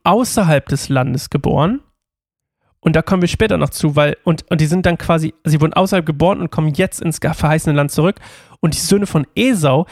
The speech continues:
werden im quasi verheißenen Land geboren und die gehen alle raus aus dem Land. Das kommen wir aber noch zu. Also wieder mal ein interessanter Nebenfakt. Okay,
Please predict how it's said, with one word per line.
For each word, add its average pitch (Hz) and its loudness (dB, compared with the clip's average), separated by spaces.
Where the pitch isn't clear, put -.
werden 156 0
im 254 2
quasi 147 0
verheißenen 147 0
Land 135 0
geboren 143 0
und 185 -2
die 170 -6
gehen 190 0
alle 180 0
raus 277 0
aus 135 -6
dem 123 -6
Land. 131 -10
Das 165 0
kommen 151 0
wir 120 0
aber 101 -6
noch - -14
zu. - -8
Also 165 2
wieder 180 2
mal 165 0
ein 156 0
interessanter 139 0
Nebenfakt. - -6
Okay, - -2